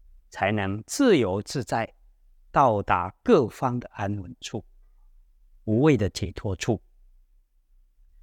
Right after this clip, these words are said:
这位居士听闻了偈颂之后，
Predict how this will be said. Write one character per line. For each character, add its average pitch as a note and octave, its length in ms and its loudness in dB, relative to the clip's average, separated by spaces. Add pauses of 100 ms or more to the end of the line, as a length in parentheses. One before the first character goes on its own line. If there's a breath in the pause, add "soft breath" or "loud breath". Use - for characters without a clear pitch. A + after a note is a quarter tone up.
(120)
这 C3 120 2
位 B2 120 4
居 B2+ 160 0
士 A2 500 -2
听 D#3+ 240 0
闻 A2+ 140 0
了 G2+ 160 -4
偈 C3 220 0
颂 A2 220 -2
之 B2 160 -2
后， B2 260 0